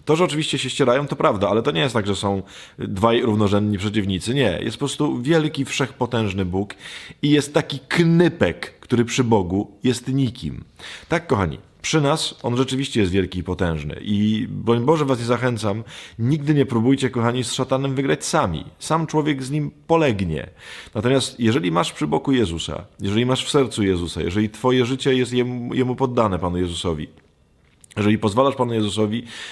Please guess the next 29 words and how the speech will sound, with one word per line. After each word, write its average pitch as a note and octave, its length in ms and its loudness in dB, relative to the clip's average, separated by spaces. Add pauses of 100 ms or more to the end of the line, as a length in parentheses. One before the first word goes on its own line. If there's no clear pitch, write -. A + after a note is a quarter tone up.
(100)
żeby A2+ 220 2
działał B2+ 360 2
w F2 80 -6
twoim F2+ 340 0
życiu, E2 420 -4
żeby G2 180 -2
był A#2 140 2
obecny C3 420 0
w - 40 -8
twoim F#2 300 0
życiu, E2 360 -6 (360)
to A2+ 100 -2
szatan D3 280 2
nie C#3 100 4
ma C3 120 2
żadnych G2 380 0
szans. C#2+ 200 -6
Kochani, B2+ 200 0
bardzo E3 280 2
lubię B2 160 4
to A2+ 100 0
zdanie, C3+ 280 0
takie A#2+ 220 -2
pełne C#3 280 2
mocy, B2+ 300 0
gdzie G#2 300 2
ta A2 100 0
błogosławiona A#2+ 520 0
mówi, A#2 400 0